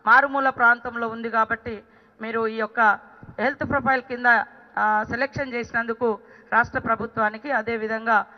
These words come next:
మంత్రి హరీష్ రావు గారికి ప్రత్యేక ధన్యవాదాలు, నమస్కారాలు తెలియజేస్తా ఉన్నాం. అదేవిధంగా ములుగు యొక్క చరిత్ర చూస్తే, ములుగు ఇవాళ నేషనల్ హైవే మీద ఉంది. అదేవిధంగా అతిపెద్ద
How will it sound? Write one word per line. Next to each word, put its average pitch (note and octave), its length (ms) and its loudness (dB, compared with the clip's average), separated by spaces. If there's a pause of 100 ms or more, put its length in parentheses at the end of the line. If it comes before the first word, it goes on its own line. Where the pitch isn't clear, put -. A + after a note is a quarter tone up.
(200)
మంత్రి A3+ 460 -4
హరీష్ A3 240 -6
రావు A3 160 4
గారికి G#3+ 380 -2
ప్రత్యేక G#3+ 460 -6
ధన్యవాదాలు, G#3 680 -2
నమస్కారాలు G3 580 -4
తెలియజేస్తా F#3+ 560 -8
ఉన్నాం. G#3 220 -6 (420)
అదేవిధంగా C4 720 4 (280)
ములుగు C#4 240 -2
యొక్క C4+ 360 2 (100)
చరిత్ర B3+ 400 -2
చూస్తే, B3 400 -4 (240)
ములుగు C#4+ 500 0 (260)
ఇవాళ B3+ 260 2
నేషనల్ C4+ 420 -2
హైవే C4+ 340 2
మీద C4 220 -2
ఉంది. B3+ 460 -4
అదేవిధంగా B3+ 720 2 (380)
అతిపెద్ద C#4+ 460 0